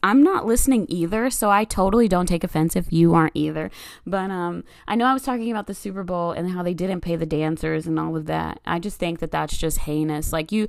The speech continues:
you don't have to pay the performers, because I do see where Mary J. Blige was coming from when she said that, like, it is exposure because she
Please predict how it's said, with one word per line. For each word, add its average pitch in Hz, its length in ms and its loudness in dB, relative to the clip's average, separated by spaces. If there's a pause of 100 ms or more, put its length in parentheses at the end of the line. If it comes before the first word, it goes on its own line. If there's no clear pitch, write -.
(220)
you 247 100 0
don't 294 140 4
have 269 140 0
to 240 80 -8
pay 220 160 2
the 220 80 -2
performers, 202 480 -4
because 196 480 -4 (240)
I 202 100 0
do 233 540 -2 (100)
see - 260 -2
where 202 160 0
Mary 185 200 -2
J. 196 160 0
Blige 170 300 0
was 180 100 -8
coming 190 260 -4
from 196 260 -2
when 175 120 -2
she - 160 -8
said 160 320 -2
that, 156 160 -4
like, 156 180 -6
it 165 140 0
is 170 180 0
exposure 165 560 -4
because 202 220 -4
she 208 340 -4